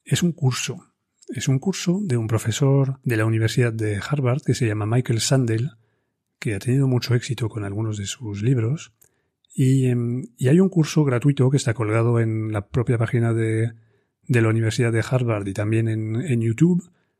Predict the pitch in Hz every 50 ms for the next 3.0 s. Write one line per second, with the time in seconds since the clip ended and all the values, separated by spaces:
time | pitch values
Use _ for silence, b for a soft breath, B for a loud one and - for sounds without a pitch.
0 | _ _ _ _ - - 131 113 110 104 107 104 92 - - 165 160 131 113 98
1 | - 117 107 107 113 107 - - 113 98 101 92 - - 113 107 104 107 104 101
2 | 101 104 104 101 101 98 101 110 110 113 110 101 104 110 107 101 104 104 104 104